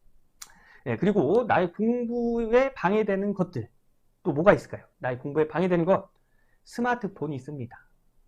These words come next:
스마트폰. 참, 이게 일상생활에 굉장히 도움이 되는 물건이긴 한데, 이걸 잘못 사용하면 내 인생을 망가뜨릴 수도 있는 물건이 되어버려요. 좀 디테일하게 얘기하자면 이런 거예요.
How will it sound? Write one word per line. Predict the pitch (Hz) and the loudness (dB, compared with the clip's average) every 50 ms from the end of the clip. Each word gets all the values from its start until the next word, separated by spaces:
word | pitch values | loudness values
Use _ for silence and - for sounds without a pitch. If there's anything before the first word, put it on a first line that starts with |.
| _ _ _ _ | _ _ _ _
스마트폰. | - - 196 180 - - - - - _ _ _ _ | -8 -6 -6 -6 -8 -12 -20 -20 -20 _ _ _ _
참, | - - - - 196 | -18 -12 -4 0 0
이게 | 170 160 196 185 139 143 185 180 117 - - - - - - - - - | 2 4 4 4 4 2 0 -4 -6 -8 -12 -18 -20 -20 -20 -20 -12 -6
일상생활에 | - 262 294 285 - - 269 269 269 247 262 262 240 233 214 202 214 226 226 220 - | -4 -4 -4 0 0 0 0 0 -2 -4 -4 -2 0 0 0 0 0 -2 -4 -4 -4
굉장히 | - 170 208 226 233 240 233 226 220 - | -4 -2 -2 0 0 0 0 0 -2 -2
도움이 | - 185 202 226 226 226 214 | -2 -2 0 2 2 0 0
되는 | 190 175 156 160 156 131 | 0 -2 -2 -4 -6 -6
물건이긴 | 139 165 190 226 220 214 196 160 151 160 | -6 -4 -2 -2 -2 -2 -2 -6 -6 -8
한데, | 170 190 190 226 190 - - _ _ _ _ _ _ _ - | -8 -6 -6 -8 -8 -10 -16 _ _ _ _ _ _ _ -6
이걸 | 175 196 226 254 240 | -4 0 2 0 0
잘못 | 240 - - 196 226 254 277 302 302 | 0 -2 -4 -2 -2 -2 -2 -4 -6
사용하면 | - - 247 254 254 254 254 269 247 165 117 120 175 240 285 - _ _ _ _ _ _ | -8 -8 -6 -6 -6 -6 -6 -4 -4 -4 -4 -4 -6 -8 -12 -16 _ _ _ _ _ _
내 | 151 175 202 - | 0 0 0 2
인생을 | - 160 196 226 240 240 247 226 247 254 147 120 - | 0 0 -2 -2 -2 -4 -4 -4 -4 -4 -6 -6 -6
망가뜨릴 | - 135 175 247 285 311 311 302 - 285 269 269 | -6 -4 -4 -2 0 0 -2 -2 -4 -8 -8 -8
수도 | 240 - - 240 | -8 -6 -6 -4
있는 | 202 208 226 247 240 190 151 | -2 0 0 2 0 0 0
물건이 | 165 202 240 226 247 233 226 226 208 | 0 -2 2 2 4 4 4 2 2
되어버려요. | 170 185 170 143 113 104 101 101 - _ _ _ _ _ _ _ _ _ _ _ _ _ _ _ _ _ _ _ _ _ _ _ _ _ _ _ _ _ | 2 2 2 2 0 -4 -8 -16 -20 _ _ _ _ _ _ _ _ _ _ _ _ _ _ _ _ _ _ _ _ _ _ _ _ _ _ _ _ _
좀 | - 202 | -4 -2
디테일하게 | - 226 233 277 285 269 247 208 185 170 165 - - | 0 0 0 2 2 2 2 2 2 2 0 0 -2
얘기하자면 | 147 156 185 208 202 254 262 277 262 156 107 117 139 127 113 | -2 -2 0 0 -2 0 0 0 0 -2 -4 -6 -8 -8 -4
이런 | 127 165 208 185 | -2 0 0 0
거예요. | 120 104 95 | -2 -6 -10